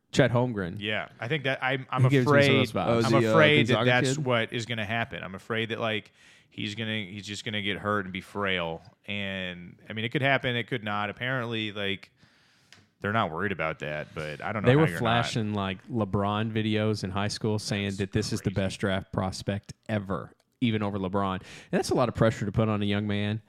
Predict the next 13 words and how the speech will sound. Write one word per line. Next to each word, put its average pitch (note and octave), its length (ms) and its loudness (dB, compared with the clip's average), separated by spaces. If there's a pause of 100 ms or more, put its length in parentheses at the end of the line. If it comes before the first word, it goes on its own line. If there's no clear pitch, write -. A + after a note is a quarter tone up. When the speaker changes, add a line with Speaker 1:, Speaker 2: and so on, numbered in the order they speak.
Speaker 1:
I - 60 2
think D3+ 260 2 (320)
being C#3 200 4
from A#2+ 140 -6
France, A2+ 360 -2
having A#2 280 0
this G#2+ 160 -2
international A2+ 560 0
vibe G#2 320 0
too, A2 220 0
there's G2+ 180 0
a F2+ 40 -2
mystery. C#3 600 -2